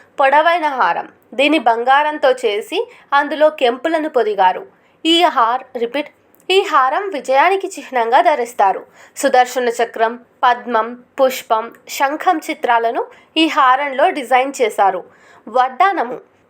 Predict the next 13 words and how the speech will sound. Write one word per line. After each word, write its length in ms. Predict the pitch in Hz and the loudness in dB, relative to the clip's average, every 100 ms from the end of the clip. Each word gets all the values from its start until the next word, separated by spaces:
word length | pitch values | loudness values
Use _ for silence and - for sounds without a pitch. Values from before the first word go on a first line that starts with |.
| - | -2
రామునికి 520 | 269 294 427 466 453 | 2 2 2 0 0
తొడిగిన 400 | 381 320 277 277 | 0 0 0 0
వడ్డానంలో 720 | 247 226 220 254 269 233 226 302 | 2 2 2 2 2 0 0 2
రత్నాలను 640 | 254 208 277 302 311 302 | 2 -2 0 0 0 -4
పొదిగారు. 640 | 302 226 208 202 196 196 _ _ - | -2 -2 2 2 0 -8 _ _ -4
బంగారంతో 680 | 226 277 294 381 427 415 392 | 0 0 4 2 2 0 0
చేసిన 500 | 370 302 302 277 240 | 2 0 0 0 0
నడికట్టు 600 | 233 233 254 285 285 285 | 2 2 2 0 0 -4
సహజ 420 | 262 254 269 277 | -2 0 0 -2
సుష్మా 480 | 294 262 247 285 320 | -6 -8 -8 0 0
గుర్తులను 500 | 302 294 247 233 220 | 0 -4 -2 -2 -2
కలిగి 360 | 220 214 240 | 0 0 0
ఉంటుంది. 560 | 330 254 233 214 196 190 | -4 -4 -6 -6 -6 -12